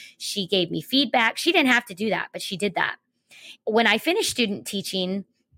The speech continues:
I did not go into the classroom right away. I took a little bit of time before I went to the classroom. But when it was time for me to go into the classroom and I needed those references,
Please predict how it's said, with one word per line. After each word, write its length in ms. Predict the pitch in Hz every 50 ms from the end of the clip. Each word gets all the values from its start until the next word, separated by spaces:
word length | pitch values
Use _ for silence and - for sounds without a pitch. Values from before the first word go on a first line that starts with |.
| _ -
I 300 | - 202 202 202 208 220
did 220 | 220 - 226 220 190
not 340 | 208 208 208 202 190 - -
go 140 | 214 202
into 160 | 202 196 - -
the 80 | 196
classroom 440 | - - 185 180 180 - - 180 170
right 200 | 165 170 165 -
away. 380 | 147 147 131 123 139 196 - _ _ _ -
I 60 | 202
took 180 | 180 - 185 -
a 20 |
little 180 | 202 196 190 196
bit 140 | 185 196 196
of 80 | 214
time 380 | - - 226 196 185 185 185 185
before 320 | 185 180 165 - 180 180
I 80 | 175 175
went 240 | 175 180 - - -
to 100 | - 175
the 60 | 170
classroom. 440 | - 208 214 254 254 - - 180 175
But 160 | 160 175 -
when 140 | - 214 208
it 80 | -
was 140 | - 208 -
time 260 | - - 214 226 262
for 120 | 269 285 294
me 100 | 294 277
to 80 | 220 208
go 220 | - 196 185 180
into 180 | 180 175 - 165
the 80 | 175
classroom 480 | - - 170 165 170 - - 175 165 175
and 100 | 180 180
I 140 | 180 175 180
needed 720 | 180 185 185 190 196 214 240 220 247 247 262 233 320 269 _ _ _ - - _ _ _ _ _ -
those 800 | 165 214 202 190 190 190 185 185 180 180 180 180 - - - _ _ _ -
references, 1000 | - 175 165 - - 247 262 262 - 285 285 302 330 359 370 - - - -